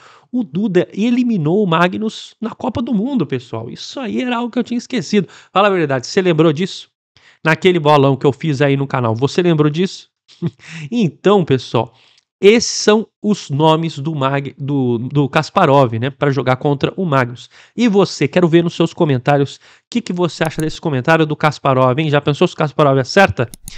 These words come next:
Coloca nos seus comentários quem você acha que vai vencer o Kasparov. É a última chance de você acertar, porque começa amanhã essa aventura. Beleza, pessoal? Espero que vocês tenham curtido. Não esquece de deixar o seu likezão pro vídeo.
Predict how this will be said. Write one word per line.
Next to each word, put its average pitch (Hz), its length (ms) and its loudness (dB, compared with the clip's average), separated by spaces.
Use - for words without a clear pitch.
Coloca 202 280 6
nos 190 120 -2
seus 185 160 0
comentários 165 580 0
quem 208 160 2
você 180 220 -2
acha 170 160 -2
que 175 60 -4
vai 160 100 0
vencer 156 400 -4
o 196 200 2
Kasparov. 139 680 0
É 143 40 4
a 147 60 4
última 175 320 -2
chance - 280 -6
de 151 60 -6
você 147 200 0
acertar, 156 460 -4
porque 190 400 0
começa 147 580 -2
amanhã 151 500 0
essa 151 180 -2
aventura. 127 500 -2
Beleza, 240 340 6
pessoal? 156 580 0
Espero 233 300 2
que 214 60 -8
vocês - 460 -4
tenham 196 220 0
curtido. 185 360 -4
Não 226 80 4
esquece - 520 0
de 185 60 -6
deixar 170 260 2
o 165 40 2
seu 160 200 0
likezão 156 480 2
pro 190 300 4
vídeo. 131 720 -2